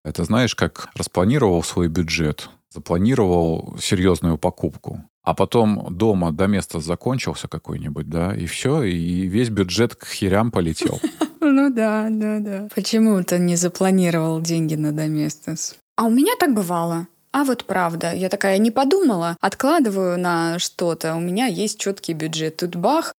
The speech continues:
Speaker 2: и надо сходить к врачу, надо заплатить какому-нибудь человеку за что-то, надо на фотосессию, телефон очень хочется, новый, а вообще цели-то у меня другие.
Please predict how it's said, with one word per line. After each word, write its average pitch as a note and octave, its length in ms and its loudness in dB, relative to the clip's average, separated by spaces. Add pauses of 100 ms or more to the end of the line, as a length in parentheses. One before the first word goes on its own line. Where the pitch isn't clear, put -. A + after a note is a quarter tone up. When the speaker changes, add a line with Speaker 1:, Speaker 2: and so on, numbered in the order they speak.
Speaker 2:
и F#3+ 60 -4
надо E3+ 560 -2
сходить F3+ 720 -2
к E3+ 120 -4
врачу, F3+ 480 2
надо F3 280 0
заплатить E3 600 -4 (100)
какому-нибудь D#3+ 880 0
человеку A3+ 600 2
за F#3+ 160 2
что-то, E3+ 400 0
надо E3 280 0
на D#3 140 0
фотосессию, G3 720 0
телефон C4 540 -2
очень B3 300 -4
хочется, - 640 -6 (100)
новый, G3+ 600 2
а D#3+ 220 0
вообще G3+ 460 -2
цели-то G3+ 440 -4
у - 20 0
меня F3+ 180 0
другие. - 440 -6